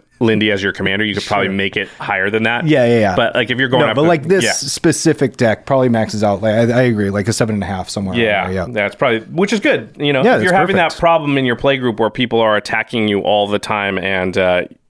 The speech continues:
Speaker 1: and, you know, you can't get 'em to stop, well, this is a good way to maybe, you know, build a curse deck, and then, and then maybe they won't take you as seriously. <laughs>
Speaker 2: Finally.
Speaker 1: All right,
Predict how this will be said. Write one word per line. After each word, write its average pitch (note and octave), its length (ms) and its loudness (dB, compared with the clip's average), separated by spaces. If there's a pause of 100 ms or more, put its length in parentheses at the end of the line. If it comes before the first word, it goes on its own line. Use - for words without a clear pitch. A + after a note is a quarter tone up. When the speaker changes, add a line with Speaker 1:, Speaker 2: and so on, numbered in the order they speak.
(120)
Speaker 1:
and, G#2 360 -4
you A2+ 80 0
know, G2+ 120 0
you G2+ 160 -2
can't A2+ 160 -2
get G#2+ 80 -2
'em G2 100 -2
to F#2+ 80 -10
stop, G2 340 -4
well, F#2+ 280 0
this A2 200 -2
is G2 140 -2
a F#2+ 60 0
good F#2+ 160 -2
way F#2 240 0
to - 160 -4
maybe, F2+ 360 0 (440)
you F#2+ 120 -2
know, F2 120 -2
build C3 280 0
a - 0 -
curse - 220 -2
deck, - 280 -4
and G2+ 180 -2
then, G2 120 -2
and G#2 160 0
then G2 280 -2
maybe G2+ 320 0
they G2 60 0
won't F#2+ 140 0
take F#2 140 -2
you F#2+ 80 0
as F2+ 100 0
seriously. - 440 -2
<laughs> - 100 -12
Speaker 2:
Finally. G2+ 420 -2 (360)
Speaker 1:
All E3 100 2
right, B2+ 160 -2